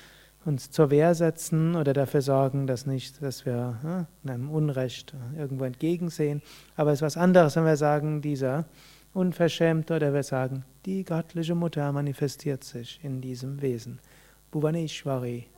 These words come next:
die Gattin hinter allen Geschöpfen. Das kann man in sich kultivieren,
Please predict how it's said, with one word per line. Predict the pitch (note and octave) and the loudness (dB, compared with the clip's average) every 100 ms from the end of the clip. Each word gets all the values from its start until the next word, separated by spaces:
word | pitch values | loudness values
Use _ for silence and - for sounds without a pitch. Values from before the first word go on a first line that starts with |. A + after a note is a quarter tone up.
| - | -10
die | C3+ | -4
Gattin | C3+ C3+ C#3+ C#3+ | -4 -2 -4 -4
hinter | B2 B2+ A#2+ C3 C#3+ - - _ _ - | -4 -6 -4 -6 -8 -14 -20 _ _ -14
allen | - B2+ B2 B2 A#2+ - _ _ _ _ - | -4 -2 -2 -4 -8 -12 _ _ _ _ -6
Geschöpfen. | C3+ C#3 - - _ - - - A2 - - B2+ C#3 _ _ _ _ _ _ _ _ _ _ _ _ _ _ - - _ _ _ - | -6 -6 -10 -20 _ -20 -14 -8 -10 -10 -18 -18 -18 _ _ _ _ _ _ _ _ _ _ _ _ _ _ -20 -20 _ _ _ -8
Das | D#3 D#3 - - _ _ _ _ _ | -6 -6 -12 -20 _ _ _ _ _
kann | - F3+ | -4 0
man | E3+ E3 F#3+ - - - _ _ - _ _ _ _ _ _ _ _ _ _ _ _ _ _ _ _ _ _ _ _ _ | 2 2 0 -4 -16 -20 _ _ -20 _ _ _ _ _ _ _ _ _ _ _ _ _ _ _ _ _ _ _ _ _
in | - G#3+ | 2 2
sich | A3 - | 2 0
kultivieren, | - A3+ A3 G#3+ G#3+ G#3 D3+ C3 A#2+ | 0 0 2 2 2 2 0 -2 -6